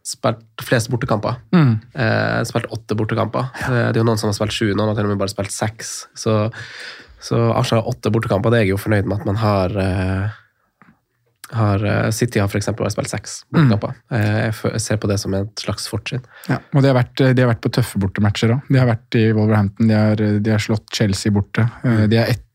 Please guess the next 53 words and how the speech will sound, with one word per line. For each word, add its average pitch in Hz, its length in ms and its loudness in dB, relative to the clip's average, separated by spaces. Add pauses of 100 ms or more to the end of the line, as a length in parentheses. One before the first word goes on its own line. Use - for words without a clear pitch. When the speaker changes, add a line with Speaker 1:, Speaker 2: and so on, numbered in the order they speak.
(140)
Speaker 2:
det 120 80 2
er 120 100 4
vel 131 140 2
eneste 95 360 2
laget 107 220 4
som - 100 0
har 117 140 2
slått 104 80 0
Brentford 101 400 2
borte 104 240 0
i 113 60 4
den 107 160 4
tre 104 160 2
null-seieren 98 500 2
der. 101 180 2 (460)
Speaker 1:
Ja. 107 140 0
Speaker 2:
Eh, 120 80 4
vi 110 80 4
husker 113 260 2
åpningen 101 400 4
mot 104 160 2
Palace, 98 340 2
hvor 107 100 0
de 107 40 4
egentlig 104 260 2
ble 107 100 4
ganske 107 280 2
kjørt, 107 300 0
men 113 100 4
klarte 101 240 2
å 104 80 2
ri 98 140 2
det 104 160 4
inn. 117 80 2
Og 107 80 2
det 113 100 4
har 131 120 4
Speaker 1:
Mm. 123 40 0
Speaker 2:
på 120 60 0
en 113 80 4
måte 107 180 -2
vært - 440 -2 (300)
det 113 160 2
som 117 200 2
har 110 100 4
vært 107 160 0
forskjellen 104 400 2
på 104 140 2
Arsenal 104 440 2 (520)
i 120 100 4
år 107 240 4
og 110 60 2
fra 110 380 2